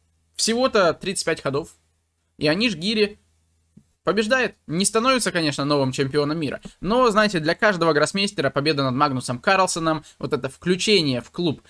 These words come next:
Михаила Чигорина, это, можно сказать, такое, такое маленькое чемпионство в мире, да, маленький чемпионат мира.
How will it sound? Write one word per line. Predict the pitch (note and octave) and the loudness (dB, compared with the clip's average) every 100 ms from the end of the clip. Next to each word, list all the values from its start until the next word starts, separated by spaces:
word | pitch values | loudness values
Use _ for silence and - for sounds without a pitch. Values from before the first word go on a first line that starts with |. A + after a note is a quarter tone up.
| _ | _
Михаила | - D3 F3+ D#3 C3 | -2 0 2 2 2
Чигорина, | C3 E3 G#3+ G3 E3 - _ | 0 2 2 2 -2 -6 _
это, | D#3 F3 E3 D#3 - _ _ | 0 2 2 2 -4 _ _
можно | C#3+ D#3 C#3+ | 0 0 0
сказать, | C3 C#3 C#3 - | -2 0 0 -2
такое, | B2 C3+ A#2 G#2 _ | -6 -2 -2 -4 _
такое | - A#2 | -6 -4
маленькое | B2 E3 F#3+ F3+ E3+ D3+ C#3+ | 0 2 2 -2 0 0 0
чемпионство | C#3 B2+ C3 C3+ C3 C3+ | -4 -4 -2 -2 -2 -6
в | B2 | -4
мире, | B2+ B2 - | -4 -4 -4
да, | A#2+ C3 | -4 -2
маленький | A#2+ C#3 C3 B2 | -2 -2 -4 -8
чемпионат | A2 A#2+ A#2 A#2 G#2 | -8 -8 -6 -6 -8
мира. | A2 G#2+ | -12 -14